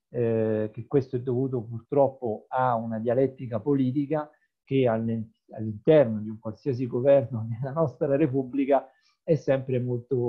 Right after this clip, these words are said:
molto viva. Ecco, il contrasto di interessi dovrà essere, dovrà essere composto e probabilmente questo contrasto di interessi va a manifestarsi poi su tanti tavoli, ecco.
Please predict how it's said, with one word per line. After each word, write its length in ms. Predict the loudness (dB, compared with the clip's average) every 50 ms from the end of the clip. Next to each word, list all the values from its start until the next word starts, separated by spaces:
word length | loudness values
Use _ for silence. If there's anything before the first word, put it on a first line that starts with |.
| -2
molto 360 | -2 -4 -4 -6 -6 -6 -6
viva. 400 | -4 0 2 2 2 0 -2 -6 -8
Ecco, 200 | -10 -16 -20 -20
il 60 | _
contrasto 840 | -12 -10 -10 -8 -2 0 2 2 2 2 -2 -8 -8 -6 -6 -6 -8 _ _ _ _
di 260 | -12 -6 -4 -2 -2
interessi 840 | -2 -2 0 2 4 6 6 6 4 4 0 -6 -8 -8 -8 -8 -10 _ _ _ _ _ _ -4
dovrà 280 | 0 2 4 4 6
essere, 760 | 4 4 2 0 -2 -2 0 2 2 2 0 0 -2 -4 -6 -6
dovrà 260 | -4 -2 0 2 2
essere 360 | 2 0 -2 -4 -4 -4 -4
composto 720 | -4 -4 -4 -4 -4 -4 -2 -2 -2 -2 -4 _ -10 -10 -10
e 60 | -10
probabilmente 840 | -10 -10 -8 -6 -6 -6 -4 -4 -6 -4 -4 -4 -6 -6 -8 -12
questo 300 | -14 -16 -16 _ -12 -10
contrasto 600 | -10 -10 -12 -8 -4 0 0 0 -2 -4 _ -16
di 120 | -12 -12 -12
interessi 760 | -8 -4 -2 0 0 0 0 -2 -6 -10 _ -8 -8 -8 -8 -12 _ _ _ _ _ _ -10 -6
va 320 | -2 0 0 2 2 2
a 60 | 2 0
manifestarsi 880 | 0 -2 -2 -2 -4 -2 -4 -4 -4 -2 -2 -2 -2 -2 -4 -8 -10 -6
poi 420 | -2 0 0 0 0 -2 -4 -8 _ _ _ _
su 260 | _ -14 -14 -10 -6
tanti 640 | -2 -2 0 0 -2 -6 -8 -6 -6 -6 -6 -4 -2
tavoli, 500 | 0 0 0 0 -2 -4 -8 -8 -6 -6
ecco. 260 | -6 -8 -10 -16 -20